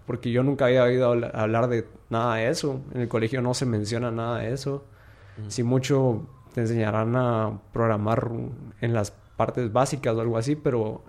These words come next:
Speaker 1: tanto así como darle un enfoque a una metodología que pueda ayudarte a mejorar tu productividad en, más adelante, desde el colegio hasta aplicarlo en algún negocio más adelante, es, es algo que siento que realmente le da un valor.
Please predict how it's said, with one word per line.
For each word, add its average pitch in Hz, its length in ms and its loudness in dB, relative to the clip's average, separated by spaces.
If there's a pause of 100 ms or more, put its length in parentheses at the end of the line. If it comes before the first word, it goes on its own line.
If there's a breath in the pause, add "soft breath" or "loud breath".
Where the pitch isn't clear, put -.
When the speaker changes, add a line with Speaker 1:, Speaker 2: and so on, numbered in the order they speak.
(260)
Speaker 1:
tanto 123 340 2
así 131 180 0
como 120 280 -2
darle 117 200 0
un 127 140 -2
enfoque 123 440 -4
a 107 60 0
una 113 240 -2
metodología 127 720 -2
que 113 100 -8
pueda 120 240 -6
ayudarte 113 680 -2 (720 soft breath)
a 104 680 -2 (420)
mejorar 117 440 2
tu 131 120 -4
productividad 120 600 0
en, 107 460 -2
más 113 280 -2
adelante, 117 500 0
desde 127 360 2
el 123 120 2
colegio 117 480 0
hasta 101 680 -2 (360 soft breath)
aplicarlo 117 500 0
en 127 100 2
algún 110 240 2
negocio 127 400 0
más 127 180 0
adelante, 127 540 0
es, - 280 -6 (600)
es 117 140 -4
algo 127 200 2
que 120 120 -2
siento 113 260 -2
que 117 120 -2
realmente 110 440 -2
le 104 80 0
da 101 40 0
un 104 140 -2
valor. 107 420 2